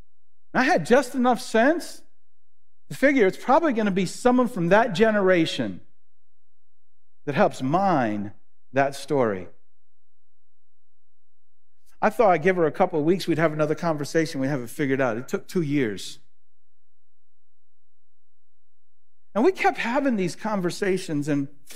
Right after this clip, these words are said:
about a year ago, she, she handed me something that became the Story Project. It was thirty pages. Not what I was expecting.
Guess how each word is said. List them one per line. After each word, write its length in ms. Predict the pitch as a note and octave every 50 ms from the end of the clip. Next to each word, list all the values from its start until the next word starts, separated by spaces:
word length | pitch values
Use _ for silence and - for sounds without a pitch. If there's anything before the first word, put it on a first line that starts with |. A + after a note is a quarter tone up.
| - - - -
about 180 | - F#3 F#3 E3+
a 40 | C3+
year 280 | C3 D3+ G3+ A#3+ A3 F#3
ago, 360 | D3 C#3 C3+ C3 B2+ B2+ C3
she, 380 | C3 - - D3 C#3 C3 B2+ - - - - - - - - - - - - - -
she 160 | - - D#3+ D#3
handed 320 | F3+ G#3+ G#3+ G3+ F3+ C#3+
me 100 | D3 C3+
something 380 | C3 - D3 C#3+ C#3+ D#3 D3 C3+
that 140 | D#3 D3+ C#3+
became 560 | D3 C#3 - F#3 F#3 F#3 F#3 F3 E3+ E3 D3+ - - - - - - - - -
the 100 | C#3+ C#3+
Story 340 | - - B3 G#3 D#3+ C3 A#2
Project. 600 | - C#3 A#2 G#2+ G2+ A#2 G#2+ - - - - - - - - - - - - - - - - - - - - - - - - - - - - - - - - - - - - - - - - - - - - - - - - - - - - -
It 80 | F#3+
was 200 | G#3 F3 D3 -
thirty 340 | - - A#3 A#3+ B3+ B3+ A#3
pages. 720 | F#3 - G#3+ A3 G#3+ E3 C3 A#2+ G2+ F#2 - - - - - - - - - - - - - - - - - - - - - - - - - - - - - - - - - - - - - -
Not 260 | C3+ D#3+ F#3 A3+ A#3
what 140 | A#3 G3+ F#3+
I 140 | F#3 F3+ F3+
was 180 | F3 D#3+ D3+
expecting. 640 | D#3+ - - - D#3 B2+ A#2 - - G#2 F#2 E2+ E2